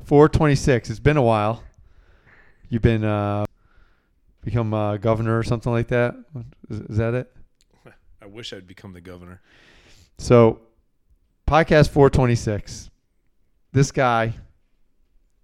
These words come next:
Speaker 1: is a safety slash cornerback from Fort Wayne, Indiana. We, me and, me and the Joker like that on the Fort
Speaker 2: You guys,
Speaker 1: Wayne Mastodons.
Speaker 2: I U P U I or whatever they call
Speaker 1: Yeah,
Speaker 2: it.
Speaker 1: I P U I, Fort Wayne.
Speaker 2: And one of my, one of my basketball players was recruited to go there.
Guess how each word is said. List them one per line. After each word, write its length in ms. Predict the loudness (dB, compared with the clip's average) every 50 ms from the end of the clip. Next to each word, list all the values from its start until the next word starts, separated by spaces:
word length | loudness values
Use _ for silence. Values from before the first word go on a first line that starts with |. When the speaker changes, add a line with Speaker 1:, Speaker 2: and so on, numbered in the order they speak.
| _ _ _ _ _ _ _ _ _ _ _ _
Speaker 1:
is 100 | -8 -8
a 40 | -6
safety 720 | -6 -2 0 0 0 0 -2 -2 -2 -2 -2 -2 -4 -8 -12 _ -20
slash 400 | -16 -6 -2 0 0 0 -2 -4
cornerback 840 | -8 -6 -4 -2 -2 -2 -2 -4 -6 -8 -8 -10 -10 -12 -12 -20 -20 -20 _ _ _ _ _ _
from 240 | _ -6 -6 -6 -6
Fort 360 | -8 -6 0 2 2 2 2
Wayne, 480 | 0 0 0 0 2 0 0 -2 -4 -4 -4
Indiana. 500 | -4 -2 0 0 0 0 0 -2 -2 -4
We, 160 | -4 -6 -6
me 200 | -6 -6 -4 -4
and, 180 | -4 -4 -6 -8 _ _
me 120 | -18 -16
and 100 | -16 -16
the 40 | -10
Joker 300 | -8 -8 -6 -6 -6 -8 -8
like 200 | -8 -10 -10 -10
that 120 | -12 -12
on 160 | -10 -10 -10 -10
the 80 | -12
Fort 240 | -12 -8 -6 -6 -6
Speaker 2:
You 80 | -6 -6
guys, 280 | -6 -6 -6 -6 -8
Speaker 1:
Wayne 160 | -8 -10 -8
Mastodons. 520 | -6 -4 -4 -2 -4 -4 -6 -6 -4 -2 -2
Speaker 2:
I 100 | -2 -4
U 160 | -4 -8 -10
P 200 | -10 -10 -12 -12 -12 -14
U 120 | -16 -14
I 360 | -12 -12 -12 -12 -14 -16 -16 -18 _ -18
or 140 | -16 -14
whatever 280 | -14 -10 -10 -10 -10 -10
they 120 | -6 0
call 80 | 2 4
Speaker 1:
Yeah, 160 | 6 6 4
Speaker 2:
it. 100 | 2 0 -4
Speaker 1:
I 80 | -4
P 140 | -2 0 4 6
U 140 | 6 6 6
I, 140 | 6 4
Fort 260 | 2 0 -2 -4 -4 -2
Wayne. 320 | -4 -4 -4 -6 -8 -10 -12 _
Speaker 2:
And 80 | -14 -12
one 100 | -10 -10
of 60 | -8
my, 180 | -8 -8 -8 -10 -12 _ _
one 240 | -16 -12 -12 -10
of 60 | -10 -10
my 100 | -12 -10
basketball 360 | -10 -10 -12 -12 -14 -18 -14
players 300 | -10 -10 -8 -8 -10 -12
was 160 | -16 -16 -16
recruited 400 | -18 -14 -10 -10 -8 -8 -8 -10
to 80 | -12 -10
go 240 | -10 -8 -8 -8
there. 240 | -10 -12 -16 -16 -20